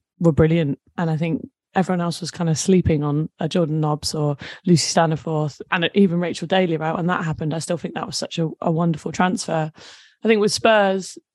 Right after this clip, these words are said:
it's a lot of money for one player that's not gonna be a silver bullet to all of your problems. I think yesterday or Saturday, you saw, I think Bethany England's goal was the only time they got in the opposition's box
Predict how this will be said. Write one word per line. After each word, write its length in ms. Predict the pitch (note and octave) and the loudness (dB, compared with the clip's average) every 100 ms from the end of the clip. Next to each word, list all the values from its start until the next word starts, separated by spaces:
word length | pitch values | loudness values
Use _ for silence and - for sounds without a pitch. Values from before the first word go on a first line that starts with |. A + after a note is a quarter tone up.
| _ - | _ -6
it's 140 | G3+ | 2
a 20 | |
lot 120 | G3+ | 2
of 60 | F#3+ | 2
money 240 | F#3+ F#3+ | 0 0
for 240 | F3 - F3+ | -2 -2 0
one 240 | F#3 F#3 | 2 2
player 380 | F#3+ F#3+ G3 B3+ - | 2 2 2 0 -4
that's 180 | - - | -18 -6
not 160 | F3+ - | -6 -4
gonna 120 | F3+ | -4
be 100 | F3 | -4
a 60 | E3 | -2
silver 280 | F3 D#3+ | -2 -2
bullet 380 | E3 F#3 F3+ - | 2 2 2 -2
to 120 | - | -4
all 160 | A3+ E3+ | -2 0
of 80 | E3 | -2
your 60 | |
problems. 540 | D#3+ F3 F3+ F3+ A#3+ - | 0 0 0 0 0 -2
I 360 | _ - _ _ | _ -20 _ _
think 140 | - | -6
yesterday 760 | F#3+ F3 - - - F3 F#3 F3+ | -4 -4 -4 -10 -8 -2 0 0
or 140 | G3+ F3 | -2 0
Saturday, 420 | F#3 F3+ F3 F3 | 0 -2 -4 -4
you 120 | F3 | -4
saw, 440 | - G3+ F#3 F3+ E3 _ _ _ _ _ _ | 4 6 6 4 -2 _ _ _ _ _ _
I 60 | F#3 | -2
think 160 | G#3 | 0
Bethany 280 | A#3 A3 G#3+ | 0 2 2
England's 260 | G3+ F#3+ D#3+ | 4 2 2
goal 200 | G3+ F#3 | 2 2
was 140 | D#3 | 0
the 260 | F3+ F3 - | -4 -6 -6
only 220 | F#3 F3+ | -4 -4
time 180 | E3 F3 | -4 -4
they 80 | E3+ | -4
got 220 | E3+ - _ _ | -4 -8 _ _
in 260 | - F3+ E3+ | 0 2 4
the 380 | E3+ E3+ E3+ - | 2 -2 -4 -4
opposition's 480 | G3+ - F3 F3 D3+ | 0 0 -2 -4 -2
box 480 | F#3 F3 - - | 0 0 -2 -8